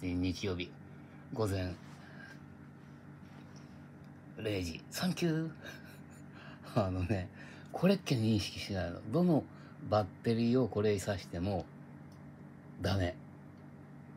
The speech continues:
これしか認識しないんですよ。他に同じ、あの、これはちょっとね、あの、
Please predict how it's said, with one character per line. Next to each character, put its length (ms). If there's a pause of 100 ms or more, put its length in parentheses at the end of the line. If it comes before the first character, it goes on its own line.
(800)
こ 120
れ 100
し 80
か 100
認 240
識 200
し 120
な 120
い 20
ん 40
で 60
す 100
よ。 80 (1900)
他 220
に 300 (240)
同 100 (140)
じ、 260 (640)
あ 160
の、 240 (600)
こ 120
れ 80
は 40
ち 120
ょ 20
っ 40
と 120
ね、 320
あ 160
の、 240